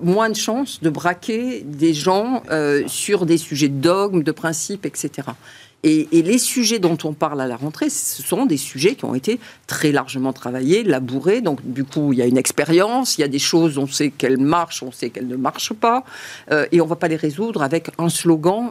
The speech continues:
une seule chose. Hein. Euh, donc, euh, euh, ce sont des sujets sur lesquels il faut travailler, il faudrait travailler, en tout cas en entreprise, on travaillerait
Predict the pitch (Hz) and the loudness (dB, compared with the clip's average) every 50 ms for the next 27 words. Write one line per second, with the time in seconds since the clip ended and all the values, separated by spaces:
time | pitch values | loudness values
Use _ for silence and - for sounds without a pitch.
0 | - - 185 190 180 - - 185 185 180 - - 240 254 247 202 147 131 - - | -4 -2 -2 0 0 2 2 2 2 2 0 0 0 0 0 0 -2 -6 -8 -12
1 | 151 - - _ _ _ - 170 185 190 - - - - - - - - - 170 | -16 -18 -18 _ _ _ -8 -8 -8 -8 -10 -12 -12 -12 -12 -12 -4 0 2 2
2 | 160 151 147 - 170 196 202 202 - 214 190 180 175 165 160 156 - - - - | 4 2 2 2 2 2 2 2 2 2 4 6 4 4 2 -2 -8 -16 -18 -18
3 | - - - - - - 120 98 107 135 - - - 233 262 262 240 - - - | -20 -20 -20 -12 -6 -4 -2 -2 0 -2 -2 -2 0 2 2 2 2 2 0 -2
4 | - 240 240 220 240 254 285 269 - 226 190 180 180 233 233 220 208 190 - - | 0 0 2 2 2 2 0 0 0 2 2 2 2 2 0 -2 -2 -4 -6 -2
5 | - 196 196 196 185 175 - - - 208 208 202 196 190 185 185 196 190 190 190 | 0 2 4 4 4 2 0 -2 -2 0 2 2 0 0 0 0 0 0 2 2
6 | 175 165 156 151 - - - - - - 76 110 92 85 90 - 208 190 180 - | 2 2 2 0 -6 -14 -16 -14 -14 -12 -10 -10 -8 -8 -6 -2 -2 -2 2 2
7 | 269 262 226 214 - 190 - 196 320 - - - - - 202 185 185 160 165 156 | 2 2 2 2 2 4 4 4 4 2 -2 -6 -4 -2 0 2 2 2 2 2
8 | 160 190 220 175 151 - 165 156 - 196 196 185 175 - 190 175 - - 240 226 | 0 2 0 0 0 -2 -2 0 0 0 0 0 0 0 -2 -2 0 -2 -2 -2
9 | 202 214 190 175 175 175 170 202 196 | -2 0 2 2 4 4 4 4 2